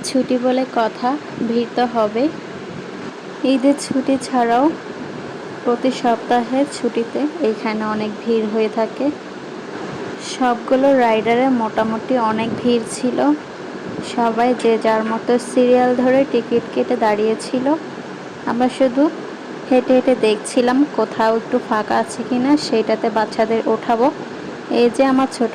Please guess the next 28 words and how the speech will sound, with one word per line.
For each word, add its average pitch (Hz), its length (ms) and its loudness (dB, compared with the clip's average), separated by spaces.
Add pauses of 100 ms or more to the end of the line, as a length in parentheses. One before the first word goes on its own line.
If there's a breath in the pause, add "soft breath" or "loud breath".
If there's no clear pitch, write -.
(120)
বাবাটা 226 400 2 (300)
তার 214 160 2 (100)
দাদার 208 340 2
সাথে 220 220 0
দাঁড়িয়ে 202 440 0
আছে - 180 -6 (720)
রাইডারে 208 420 2
ওঠার 214 280 0
জন্য, 233 220 0 (320)
আর 214 160 0
আমরা 208 160 -2 (140)
সবাই 220 260 0 (100)
মিলে 226 260 0
এখানে 240 300 0 (480)
সিরিয়াল 226 480 2
ধরে 240 160 2 (100)
দাঁড়িয়ে 214 320 4
পড়লাম। 247 320 4 (220)
এইখানে 220 380 0
একটু - 140 -2 (100)
ভিড়টা 233 340 0 (120)
কম 226 140 2 (160)
ছিল। 247 200 0 (800)
আমরা 226 240 2 (160)
ট্রেনে 226 380 2
ওঠার 226 280 0
জন্য 240 160 0 (140)
মূলত 233 240 -2